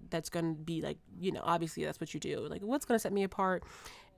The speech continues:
And she's like, "My extracurricular activities need work. I'm gonna join the dance team." So she literally is trying to join the dance team only for college, right? And obviously these people that are so passionate, and in the preview, all the people that they showed were black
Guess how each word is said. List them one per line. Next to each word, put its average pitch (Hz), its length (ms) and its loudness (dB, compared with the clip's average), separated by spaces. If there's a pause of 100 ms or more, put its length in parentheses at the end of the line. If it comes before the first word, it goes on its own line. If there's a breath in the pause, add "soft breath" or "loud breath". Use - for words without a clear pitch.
And 190 320 6
she's 202 180 2
like, 180 160 2
"My 180 140 4
extracurricular 175 800 0
activities 165 460 -2
need 160 200 -2
work. 196 260 2
I'm 180 100 2
gonna 170 180 2
join 160 200 -2
the 160 60 -2
dance 160 280 -6
team." - 320 -6
So 170 360 0
she 185 160 2
literally 202 400 6
is 214 100 8
trying 190 240 4
to 180 80 2
join 160 320 0
the 165 80 2
dance 160 240 -2
team 160 220 -2 (200)
only 220 520 10
for 170 500 2 (140)
college, - 320 -4
right? 156 260 -6 (380 loud breath)
And 180 160 6 (160)
obviously 180 540 6
these 175 180 2
people 190 260 0
that 175 140 0
are 170 60 -4
so 175 200 -2
passionate, 170 560 -2
and 175 80 4
in 175 60 6
the 180 100 6
preview, 208 480 4
all 170 80 4
the 170 60 4
people 170 180 0
that 165 80 -2
they 160 100 -2
showed 160 220 -2
were 165 80 -2
black 156 320 -6